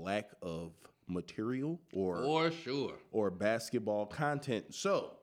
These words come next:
Speaker 1: <clears throat> we are taking advantage of this documentary season, and we are gonna, we are gonna recap every episode with our own edition of,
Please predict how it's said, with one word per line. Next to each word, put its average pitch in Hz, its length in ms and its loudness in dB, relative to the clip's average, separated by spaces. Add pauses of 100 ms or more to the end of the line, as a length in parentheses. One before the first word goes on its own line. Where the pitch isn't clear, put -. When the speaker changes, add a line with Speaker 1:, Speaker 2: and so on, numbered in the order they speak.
(180)
Speaker 1:
<clears throat> - 1300 -14
we 127 360 4
are 110 240 4
taking 127 340 2
advantage 113 580 4
of 101 320 2 (520)
this 110 200 4
documentary 113 680 2
season, 110 480 0
and 107 180 0
we 117 120 4
are 117 100 4
gonna, 101 480 0 (1700)
we 143 140 6
are 156 120 4
gonna 143 440 4 (240)
recap 151 640 4
every 143 320 6
episode 139 640 4 (320)
with 120 280 2
our 117 280 4
own 127 600 2
edition 110 720 2
of, 85 380 -2